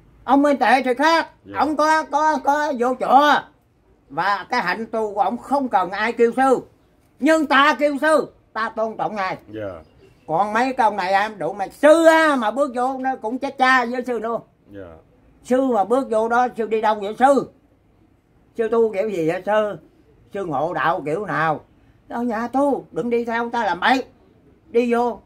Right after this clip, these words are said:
Speaker 1: trường mặt ra mua danh, mua danh để cầu lợi mà thôi. Đi theo ông nào đó điện thoại, tiền bạc đồ nhóc đó, đó, đó. Phía sau thầy là toàn là một bọn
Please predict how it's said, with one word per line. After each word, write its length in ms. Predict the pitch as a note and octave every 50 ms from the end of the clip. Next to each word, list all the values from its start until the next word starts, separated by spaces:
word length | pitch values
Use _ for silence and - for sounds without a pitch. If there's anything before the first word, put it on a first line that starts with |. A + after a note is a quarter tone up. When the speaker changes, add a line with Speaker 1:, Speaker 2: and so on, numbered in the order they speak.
| _ _ _ _ _ _
Speaker 1:
trường 260 | E3+ F3 F#3 F3+ F3+
mặt 140 | F3+ F#3+ F#3+ G3
ra 160 | A3+ A3+ A3
mua 380 | G#3+ G#3 G#3+ A3 A3 A3+ A3 G#3
danh, 380 | G3 A3 G3+ A3 G#3 G3 F#3+ - - - _ _ _ _ -
mua 260 | G3 G3+ G#3 A3 A3
danh 340 | G#3 G3 A3+ A3 A#3 A3+ F#3
để 120 | F3 G3
cầu 200 | - F#3 F3 F#3
lợi 320 | G3 G3 A3 B3+ C4+ B3+ A#3
mà 120 | A3 G#3+
thôi. 280 | G#3+ C4 C4 B3 F3+ - - _ _ _ _ _ _ _ _ _ _ _ _ _ _ _ _ _ _ _ _ _ _ _ _ _ - -
Đi 220 | B3 C4 C4 B3+
theo 460 | B3+ B3 A#3+ B3 B3+ B3+ B3+ B3+ B3+ B3 B3 A#3 A#3+ A#3+ A#3
ông 260 | A3+ G#3+ G#3+ A#3 A#3+
nào 220 | G#3+ G3 G#3+ A3+
đó 120 | G#3+ A3+ A3+ A#3 A3 G3
điện 300 | F3+ D#3+ E3+ A3+ A3+ A3
thoại, 320 | - C#3+ E3+ G#3 A3+ A3+
tiền 340 | A3 - D#3 E3 F3 F#3 F#3
bạc 200 | E3 E3 G3 G#3+ G3+
đồ 120 | G3 E3+
nhóc 220 | F#3 A#3+ B3 B3+ B3+
đó, 180 | C4 B3 A#3+
đó, 200 | B3 B3 C4+ C#4+
đó. 260 | D4+ D4+ D#4 D#4 D#4+ D#4+ - _ _ _ _ _
Phía 240 | - C4 C#4+ D4+ C#4 -
sau 240 | A#3+ A#3+ B3 A#3+ A#3+
thầy 260 | G#3+ F#3 F#3+ G3 G3
là 260 | F#3+ F3+ F3 F#3 G3 - _ _
toàn 320 | - D3+ F#3 A3 - A3
là 180 | G3+ E3+ E3+ F3
một 420 | E3 F3+ F3+ F#3+ F#3+ - - F#3
bọn 280 | F#3 F3+ G#3 A#3+ C4+